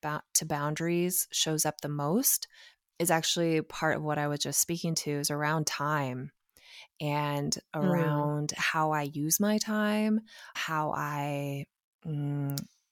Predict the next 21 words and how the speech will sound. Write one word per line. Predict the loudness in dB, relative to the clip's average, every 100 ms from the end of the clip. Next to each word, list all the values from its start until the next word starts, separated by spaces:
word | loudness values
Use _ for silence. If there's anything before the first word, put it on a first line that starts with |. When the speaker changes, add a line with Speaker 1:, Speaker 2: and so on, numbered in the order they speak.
| _ _ _ -2
Speaker 1:
this | 0 0
word | 0 2 2
almost | 2 4 4 2
feels | 2 2 4
right, | 6 4 2
but | -2 -4
protect | -4 -2 -4 -6 -4
my | 0 2
time. | 2 0 4 4 4 2 -2 -20 -20 -20 -20 _ _ _ -6
Speaker 2:
Mm-hmm. | -4 0
Speaker 1:
That | 2 2 2 0
is | 0 2 0 0 -2 _ _
where | -6 -2 2 4 4 4
I | 2 0
think | 0 0
I'm | 2
in | 4 4 2 0 -6 _ _
the | -8 -6 -6
current | -4 2 4 4 2 _ _
practice | -10 -4 -4 -4 -2 2 2 0 -2 -6 -20 -18 -16 -6
of | 0 2 0 -2 -10